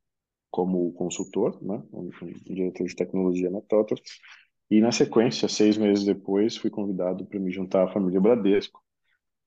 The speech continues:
é, e aí já acompanhando ali os finalmentes, né, as últimas, as últimas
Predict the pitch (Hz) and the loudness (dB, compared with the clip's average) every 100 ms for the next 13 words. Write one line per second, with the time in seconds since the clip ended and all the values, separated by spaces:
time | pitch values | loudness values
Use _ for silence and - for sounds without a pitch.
0 | - 95 92 90 87 82 101 107 101 101 | -6 -2 0 -2 -4 -2 2 4 6 6
1 | 95 95 104 110 101 92 95 98 92 92 | 4 4 2 4 2 2 0 0 0 0
2 | 98 95 92 104 98 98 87 95 95 85 | 0 -2 -4 -6 -6 -6 -4 -6 -6 -10
3 | 87 87 90 87 95 92 - - - 85 | -6 -6 -6 -6 -4 -4 -6 -10 -10 -10
4 | - 95 90 - - | -8 -4 -4 -6 -14